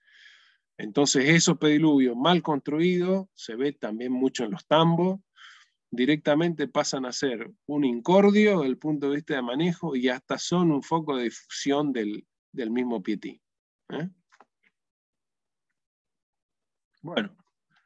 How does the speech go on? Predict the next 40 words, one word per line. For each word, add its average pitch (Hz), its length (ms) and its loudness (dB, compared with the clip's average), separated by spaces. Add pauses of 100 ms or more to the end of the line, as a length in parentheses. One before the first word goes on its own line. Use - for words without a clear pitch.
(580)
esto 147 280 -2
es 135 80 4
Inta 147 200 0
Balcarce, 180 800 2 (840)
es, - 840 -14 (100)
son, 123 380 -2
acuérdense 139 540 0
que 123 80 -2
habíamos 131 280 -4
dicho 123 280 -4
que 113 100 -6
los 117 140 -8
primeros 180 440 4
animales 160 540 4
que 127 80 -4
se - 140 -8
esquilan 151 580 2 (460)
en 127 120 -2
un 147 120 2
galpón 143 340 0
de 131 80 -4
esquila 143 300 -4
a 127 40 -2
la 120 100 -4
mañana 175 420 -2
tienen 151 280 -6
que 131 100 -10
estar 135 440 -2 (360)
libres 160 360 2
de 123 140 -2
rocío, 110 560 -6 (500)
¿eh? 156 220 -14
Entonces 139 460 -12
estos - 180 -18
son 139 160 -6
los - 120 -10
corrales 151 460 0
dentro 151 380 2
del 135 100 -4
galpón, 208 540 0